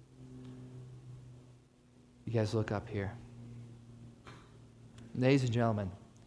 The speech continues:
that's being still. Being still is palms up,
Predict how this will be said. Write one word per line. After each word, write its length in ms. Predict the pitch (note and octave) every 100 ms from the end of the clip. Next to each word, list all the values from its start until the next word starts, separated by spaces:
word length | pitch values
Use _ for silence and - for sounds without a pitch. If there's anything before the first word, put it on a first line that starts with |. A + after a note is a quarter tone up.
| - - - - -
that's 240 | - D3 -
being 300 | B2 A2 G2
still. 400 | - A#2 G#2+ - - - - - - - - - - - - - - - -
Being 240 | C#3+ E3 E3
still 520 | - C#3+ A#2 G2 - - - - - - - - - - - - - - -
is 140 | - -
palms 520 | - C3+ C3+ C#3 -
up, 320 | G#2+ G2 -